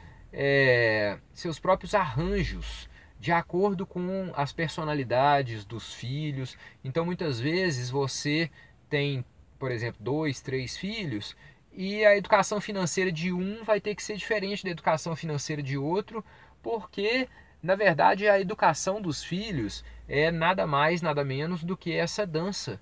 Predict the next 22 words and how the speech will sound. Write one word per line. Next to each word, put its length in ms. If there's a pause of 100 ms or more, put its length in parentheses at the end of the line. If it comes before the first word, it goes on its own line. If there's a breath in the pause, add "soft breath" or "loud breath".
(520 soft breath)
entre 800
o 160
educar 720 (380 soft breath)
e 140
os 100
limites 640
do 160
pai 500
junto 420
com 120
as 100
personalidades 920
dos 260
filhos, 640 (340 loud breath)
e 800
não 100
pode 280
ser 100
algo 320
muito 580 (360 soft breath)
agressivo, 920
muito, 800